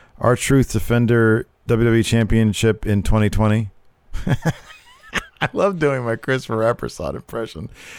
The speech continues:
"Did this feel like a Ruthless Aggression era episode of Raw with R-Truth def-," I don't know if he's trying to slam it,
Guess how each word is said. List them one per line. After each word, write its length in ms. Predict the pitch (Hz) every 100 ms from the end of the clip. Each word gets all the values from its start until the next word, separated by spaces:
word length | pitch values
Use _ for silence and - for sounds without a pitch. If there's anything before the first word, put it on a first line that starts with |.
| 139 -
"Did 120 | 117
this 180 | 127 185
feel 200 | - 185
like 160 | 185 160
a 60 | 139
Ruthless 360 | 165 160 147
Aggression 400 | 131 120 160 123
era 420 | 135 123 151 147 135
episode 440 | 135 135 135 143
of 160 | 131 104
Raw 420 | 127 143 143 117 - - - _ -
with 200 | 98 98
R-Truth 580 | 113 131 - 139 156
def-," 180 | - -
I 180 | 127 180
don't 80 | 220
know 100 | 220
if 60 | 170
he's 200 | 156 127
trying 200 | 156 143
to 60 |
slam 340 | - 120 131 175
it, 140 | 214